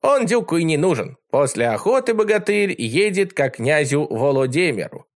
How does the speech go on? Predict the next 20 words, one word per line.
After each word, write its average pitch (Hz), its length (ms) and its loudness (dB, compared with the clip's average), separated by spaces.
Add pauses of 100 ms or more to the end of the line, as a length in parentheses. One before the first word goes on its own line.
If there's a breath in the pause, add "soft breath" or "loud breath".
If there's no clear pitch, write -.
(260)
И 120 200 -2
там 240 360 0
на 131 80 0
перу 196 460 2
начинает 214 640 0
раскидывать 175 680 0
пальцами. 117 720 0 (200 loud breath)
У 120 160 -2
него 117 400 0
де 120 320 2
в 113 160 -4
доме 120 400 2
и 110 160 -8
ество 196 640 0
вкуснее, 160 680 0
и 156 200 -6
печка 175 600 -2
в 170 120 0
изразцах 160 920 0
муравлина, 107 640 -2